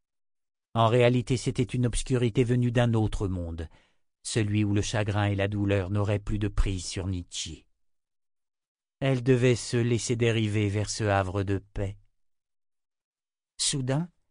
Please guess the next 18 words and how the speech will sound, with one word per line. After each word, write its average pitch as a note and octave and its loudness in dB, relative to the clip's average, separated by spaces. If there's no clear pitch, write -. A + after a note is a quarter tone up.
elle B2 0
vit D3 -4
quelque C#3+ -2
chose A2 -4
dans A2 0
les A#2 0
ombres A#2 -2
de A2+ -4
cet - -6
autre D#3+ -2
univers. F#2+ -6
Une D#3 2
image E3 4
qui D#3+ -4
la C#3 2
fit D3+ -2
reculer C#3 2
d'instinct, B2 0